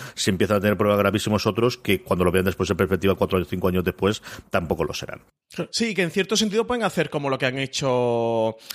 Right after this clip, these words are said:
Speaker 2: o lo que van a hacer, mejor dicho, con las películas, con las nuevas versiones de IT, entre It
Speaker 1: Ujú.
Speaker 2: uno y dos, que en la primera son niños, en la segunda van a ser ya, eh, mayores. Al final sí que puedes evolucionar de esa manera Stranger Things ad infinitum, porque si vas asumiendo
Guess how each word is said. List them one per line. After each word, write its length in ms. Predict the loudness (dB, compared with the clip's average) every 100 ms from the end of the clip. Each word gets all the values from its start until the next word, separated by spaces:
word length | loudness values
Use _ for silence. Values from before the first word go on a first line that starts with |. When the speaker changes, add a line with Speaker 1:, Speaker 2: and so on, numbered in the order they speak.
| -14 -6
Speaker 2:
o 280 | -4 0
lo 160 | 2 2
que 100 | 2
van 180 | 2 0
a 40 |
hacer, 240 | -2 -2 0
mejor 340 | -2 -4 -4
dicho, 200 | -4 -2
con 100 | -2
las 140 | -2
películas, 1080 | -2 -2 0 0 2 4 4 4 2 0 -4 -4
con 100 | -4
las 100 | 0
nuevas 180 | 0
versiones 380 | 0 -2 -2 -2
de 140 | 0 0
IT, 140 | -2 -4
entre 300 | -4 0 4
It 100 | 6
Speaker 1:
Ujú. 120 | 6 4
Speaker 2:
uno 300 | 2 0 -2 0
y 160 | 0
dos, 440 | 0 0 2 0 -4 -14 -16
que 100 | -6
en 20 | -4
la 80 |
primera 280 | -2 0 0
son 160 | 0 -2
niños, 400 | -2 0 -2 -4
en 60 | -4
la 80 | -2
segunda 240 | -2 0
van 140 | 0
a 80 | 0
ser 220 | -2 -2
ya, 380 | -2 0 0 -2 -6 -20 -8
eh, 340 | -2 2 2 0
mayores. 360 | 0 2 2
Al 120 | 2 0
final 320 | 0 0 -2 -6
sí 140 | -2
que 100 | -2
puedes 220 | 0 0 2
evolucionar 560 | 2 0 0 0 0
de 80 | 0
esa 120 | 0
manera 200 | 0 0
Stranger 420 | 0 -2 0 -2
Things 560 | 0 0 2 0 -4 _
ad 140 | 0 2
infinitum, 760 | 0 -2 0 0 0 -6 -6
porque 500 | -8 -6 -6 -6 _ _
si 160 | -4 0
vas 320 | 2 0 -2 -2
asumiendo 720 | 0 0 0 2 2 0